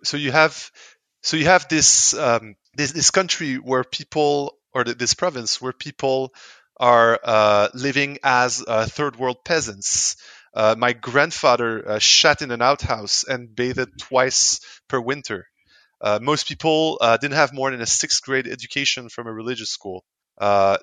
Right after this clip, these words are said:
the most Quebecois were subsistence farmers or worked in backbreaking industrial jobs. It was said that we were born for a small loaf of bread,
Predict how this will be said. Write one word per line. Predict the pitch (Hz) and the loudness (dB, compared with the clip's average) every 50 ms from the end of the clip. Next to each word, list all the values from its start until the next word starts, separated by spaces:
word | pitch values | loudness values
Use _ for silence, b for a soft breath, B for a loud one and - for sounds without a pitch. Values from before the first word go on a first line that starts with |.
| _ 123 | _ 0
the | 127 120 117 117 | 0 0 2 0
most | 147 151 - - | -2 -2 -2 -2
Quebecois | 151 135 - 156 151 147 147 | -4 0 4 4 6 6 4
were | 135 131 123 117 | 2 -2 -2 -2
subsistence | - - 120 - 147 143 - 143 127 - | -2 -4 -4 -2 -2 -2 -2 -2 -6 -6
farmers | - - 123 131 147 170 185 190 175 - - - - | -2 0 0 0 0 0 -2 -2 -2 -4 -6 -4 -6
or | 117 117 117 | -8 -8 -4
worked | 123 135 135 _ - | -4 -6 -6 _ -10
in | 127 117 107 104 104 - | -16 -16 -16 _ _ 0
backbreaking | 131 127 - _ 131 135 131 123 - 139 139 | 0 0 0 _ -4 -4 -4 -4 -4 -10 -12
industrial | 131 123 113 120 120 - - - 123 120 110 | -12 -10 -4 -4 -4 -4 -4 -8 -8 -10 -8
jobs. | 104 107 107 107 131 151 - - - - - b b b b b b b b b - | -6 -4 -4 -4 -4 -4 -6 -6 -6 -6 -8 b b b b b b b b b -10
It | - 135 | -8 -4
was | 139 143 135 | 0 2 2
said | - - - - 180 175 - - | 4 4 6 6 4 4 4 2
that | - 143 139 | -2 -2 -2
we | 143 143 | -6 -6
were | 127 135 131 123 _ _ 113 | 0 0 0 0 _ _ _
born | - 139 143 151 156 160 | -2 0 0 0 0 -2
for | - - - 143 123 | -4 -6 -2 0 0
a | 123 | 0
small | - - - - 139 135 135 135 135 135 | 0 -2 -6 -4 -2 0 0 2 0 0
loaf | 135 135 127 - - | -2 -2 -4 -4 -10
of | 113 104 _ | -14 -16 _
bread, | - 117 131 127 113 107 | -2 2 4 4 4 2